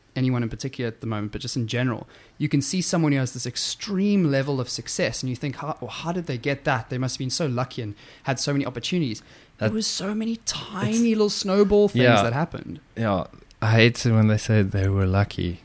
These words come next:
Speaker 2: because it's the, it's such a, um, like, undermining thing to
Speaker 1: Yeah, it is.
Speaker 2: like, on, they just see the, um, the performance. They don't see what, uh,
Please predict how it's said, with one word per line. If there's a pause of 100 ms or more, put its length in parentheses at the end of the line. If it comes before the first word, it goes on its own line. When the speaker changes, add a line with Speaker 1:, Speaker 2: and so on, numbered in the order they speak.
Speaker 2:
because
it's
the, (320)
it's
such
a, (260)
um, (340)
like,
undermining (680)
thing
to
Speaker 1:
Yeah,
it
is.
Speaker 2:
like, (280)
on, (540)
they
just
see
the,
um, (1120)
the
performance.
They
don't
see
what,
uh,